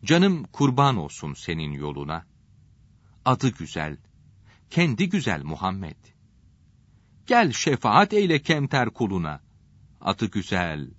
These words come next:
kendi güzel Muhammed. Mümin olanların çoktur cefası. Ahirette olur zevkü sefası. On sekiz bin alemin Mustafa'sı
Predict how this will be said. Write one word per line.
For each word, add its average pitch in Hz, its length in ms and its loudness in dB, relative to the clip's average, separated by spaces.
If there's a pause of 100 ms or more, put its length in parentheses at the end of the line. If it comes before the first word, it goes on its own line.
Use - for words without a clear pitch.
(300)
kendi 80 440 -8
güzel 76 340 -10
Muhammed. 73 580 -12 (1400)
Mümin 143 320 6
olanların 127 560 2
çoktur 120 540 -4
cefası. 69 720 -12 (640)
Ahirette 180 560 6
olur 95 300 0 (220)
zevkü 98 400 -2
sefası. 71 680 -10 (1080)
On 147 160 6
sekiz 127 480 2
bin 131 120 4
alemin 117 520 4
Mustafa'sı 98 960 0